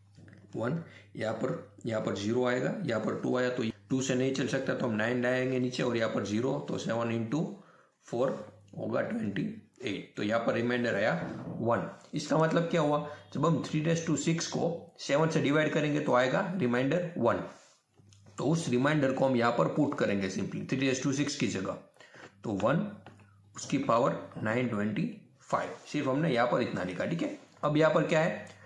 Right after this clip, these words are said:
into में three raise to five है, उसको भी सेवन से divide करना पड़ेगा, ठीक है। तो three raise to five equal to two forty three। अब हम टू फ़ोर्टी थ्री को सेवन से divide करेंगे, तो अगर यहाँ पर लिखूँ टू फ़ोर्टी थ्री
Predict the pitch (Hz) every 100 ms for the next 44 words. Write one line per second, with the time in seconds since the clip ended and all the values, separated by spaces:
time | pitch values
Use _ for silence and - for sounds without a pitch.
0 | - _ _ _ _ - 135 143 156 165
1 | 175 160 139 147 143 160 - 117 95 -
2 | 127 - 160 143 147 147 139 131 135 135
3 | 127 120 120 120 113 123 - - - -
4 | - 123 - 139 151 147 156 147 147 143
5 | - 147 143 185 - - - 147 160 -
6 | 127 175 - - _ 135 123 - - -
7 | 147 147 147 - 190 185 170 160 143 127
8 | 135 - - - 131 131 285 269 - -
9 | 143 131 - - 92 95 - _ _ _
10 | - - 165 143 123 127 - 139 123 -
11 | - - - - - _ - 147 151 120
12 | - 127 156 - - 202 131